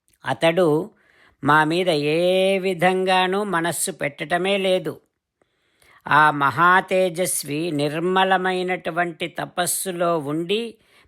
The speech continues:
మేము ఎంత ప్రయత్నము చేసినా ఆ తపస్సులో నుండి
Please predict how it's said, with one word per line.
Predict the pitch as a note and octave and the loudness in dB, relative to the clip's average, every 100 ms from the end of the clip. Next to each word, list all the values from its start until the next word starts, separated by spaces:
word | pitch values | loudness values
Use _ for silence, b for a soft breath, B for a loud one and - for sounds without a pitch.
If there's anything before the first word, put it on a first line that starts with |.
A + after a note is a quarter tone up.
| - | -4
మేము | D#3+ F3+ | -2 0
ఎంత | D#3 B2+ C3+ D#3+ F#3+ | -2 -2 -4 -4 0
ప్రయత్నము | F#3 F#3 F3+ F#3 F3 F3+ F3+ F3+ F3+ | 0 2 0 0 -2 -6 -4 -4 -4
చేసినా | F3+ F3 - F#3 F3+ F#3+ G3+ | -4 -4 -4 -4 0 0 0
ఆ | F3 E3+ E3 | 2 2 2
తపస్సులో | - D#3 D3+ E3+ - - E3+ F3 E3+ | -2 -6 -2 -4 -4 -6 -4 0 0
నుండి | E3 E3 F#3+ G#3+ | -2 -4 -6 -8